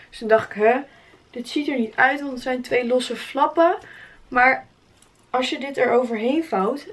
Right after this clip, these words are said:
want deze valt zeg maar net onder je oksel, dan zie je die gewoon niet meer. Maar dan moet het dus ook bij de andere kant. Oh ja.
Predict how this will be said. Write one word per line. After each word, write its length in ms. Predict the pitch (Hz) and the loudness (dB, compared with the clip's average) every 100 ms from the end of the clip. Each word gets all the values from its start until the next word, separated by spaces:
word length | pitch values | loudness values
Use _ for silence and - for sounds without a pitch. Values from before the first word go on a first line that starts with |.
| - _ - | -20 _ -12
want 220 | 226 208 | -6 0
deze 320 | 233 277 262 | 0 0 -4
valt 220 | 247 247 | -2 -2
zeg 120 | 254 | -4
maar 120 | 240 233 | -2 -2
net 140 | 254 | -2
onder 200 | 254 240 | -2 -2
je 140 | - | -2
oksel, 540 | 294 330 - 202 208 247 _ _ _ _ | -2 -4 -6 -10 -10 -14 _ _ _ _
dan 160 | - 269 | -8 -6
zie 240 | 254 349 | 0 6
je 100 | 415 440 | 6 6
die 140 | 269 | 0
gewoon 220 | - 196 | 0 -2
niet 100 | 190 | -2
meer. 220 | 190 185 | -2 -2
Maar 140 | 190 226 | -2 -2
dan 200 | 233 240 - _ _ _ - _ _ _ | -6 -12 -20 _ _ _ -20 _ _ _
moet 160 | - 262 | -8 -6
het 80 | 262 | -6
dus 180 | 254 311 | -6 -6
ook 160 | 294 | -6
bij 100 | 294 | -4
de 80 | 254 | -4
andere 300 | 254 302 233 | -4 -6 -8
kant. 380 | 196 190 - _ _ _ _ _ _ _ _ _ _ _ - | -10 -12 -14 _ _ _ _ _ _ _ _ _ _ _ -6
Oh 480 | 311 370 392 381 311 | 2 2 2 0 0
ja. 320 | 226 190 | 0 -2